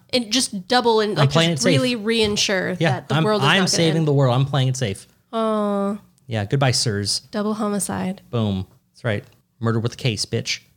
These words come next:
Speaker 1: <laughs>
Speaker 2: Bam. Done.
Speaker 1: Caine and McKellen.
Speaker 2: <laughs> Gone. Oh, and, and Freeman. Don't forget about
Speaker 1: Freeman.
Speaker 2: Freeman.
Speaker 1: Yes, I sacrificed him. That's
Speaker 2: Yeah.
Speaker 1: true.
Speaker 2: Oh, that's sad.
Speaker 1: R I P. I love all three of them.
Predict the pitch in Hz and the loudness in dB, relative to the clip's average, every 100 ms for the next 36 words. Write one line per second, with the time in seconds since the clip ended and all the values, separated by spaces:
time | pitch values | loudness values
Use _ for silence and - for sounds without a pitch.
0 | _ - 262 - 240 226 285 - 123 95 | _ -12 -8 -6 -6 -4 -6 0 0 0
1 | 92 - _ _ - 117 104 92 - - | -6 -12 _ _ -4 -2 0 -4 -8 -4
2 | 220 226 233 233 233 226 202 220 202 214 | 0 0 -2 -2 -4 -4 -4 -4 -6 -8
3 | 123 147 139 131 - - _ _ 135 117 | -8 -2 0 0 -4 -16 _ _ -2 2
4 | 107 101 104 - 269 - 269 247 - 139 | 2 0 -2 -4 -4 -4 -4 -4 2 4
5 | 131 131 127 127 135 110 92 117 110 107 | 4 4 2 2 0 0 -2 -4 -2 0
6 | 101 233 226 214 202 214 196 - 202 214 | 0 0 0 0 -2 -2 -2 -2 -2 -2
7 | 196 202 190 - - - 208 - _ _ | -4 -6 -6 -8 -6 -8 -8 -12 _ _
8 | - - 92 90 87 - _ _ _ 131 | -10 -6 -4 -2 -4 -8 _ _ _ -4
9 | 107 95 98 _ _ _ 110 - - 90 | -2 -4 -8 _ _ _ -8 -6 -6 -4
10 | 92 95 226 220 226 - 233 226 - 220 | -4 -6 -6 -4 -6 -6 -10 -10 -8 -6
11 | 220 214 - - 214 208 214 196 185 196 | -4 -6 -12 -10 -10 -6 -8 -6 -8 -10